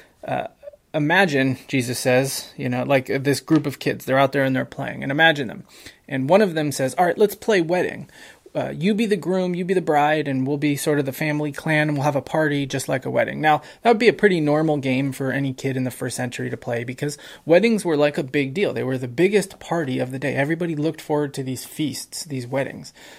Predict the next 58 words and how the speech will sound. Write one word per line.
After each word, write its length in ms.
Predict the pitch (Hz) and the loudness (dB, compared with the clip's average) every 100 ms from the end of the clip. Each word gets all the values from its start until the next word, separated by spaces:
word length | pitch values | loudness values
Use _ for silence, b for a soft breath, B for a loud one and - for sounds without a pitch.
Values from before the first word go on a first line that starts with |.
| B | B
In 120 | - | -10
a 60 | 110 | -10
pretty, 480 | - - 147 135 123 117 _ _ | -6 -2 -2 -2 -6 -14 _ _
you 180 | - 123 | -10 -8
know, 120 | 117 | -8
hard 640 | 117 - - 151 160 135 123 | -12 -14 0 4 4 0 0
life, 520 | 135 165 120 - - B B B | 2 2 0 -6 -16 B B B
this 180 | 139 - | -4 0
was, 220 | 147 131 | 0 0
uh, 240 | - 147 147 - | -2 -2 -4 -8
this 260 | 147 156 - | -4 -4 0
was 160 | 147 131 | 0 0
a 60 | |
high 220 | 127 156 | 0 0
point, 320 | 151 - 147 131 | 0 -2 -4 -2
right, 180 | 131 135 | -4 -2
going 240 | 131 131 | -2 -2
to 180 | 127 127 | -2 -4
a 60 | |
wedding. 380 | 120 127 117 127 | 0 -2 -2 -6
And 100 | 147 | -2
so 140 | - 185 | 2 4
they 100 | 190 | 4
would 160 | 185 | 2
play 180 | - 180 | 0 -2
wedding. 340 | 170 180 - - B B B _ - | 0 -4 -6 -14 B B B _ -6
But 240 | 139 - | -4 -4
if 220 | - 139 | -6 0
you 100 | 147 | 4
ever 160 | 180 190 | 6 4
played 280 | - 190 175 | 4 4 4
with 120 | 147 | 0
a 60 | |
group 200 | 135 156 | 2 0
of 140 | 156 135 | 0 -4
kids 260 | 170 156 | -2 -2
when 140 | 143 147 | -2 0
you 140 | 151 | 0
were 80 | 160 | -2
a 40 | |
kid, 240 | - 123 123 | -2 -4 0
you 140 | 147 | 4
always 220 | 156 151 | 6 6
knew 120 | 160 139 | 2 0
there 120 | 127 | 0
was 100 | 123 | 0
that 180 | 131 127 | 0 0
one 440 | 135 170 190 180 | 0 2 2 2
kid 380 | 185 165 123 123 B B - | 0 -2 -2 -8 B B -6
who 80 | |
says, 180 | 127 131 | -2 4
"Well, 120 | 160 | 6
I 80 | 170 | 6
don't 100 | 165 | 6
want 180 | 151 131 | 0 -2
to 60 | - | -4
play 160 | 131 | -4
that." 280 | 123 123 - | -4 -6 -10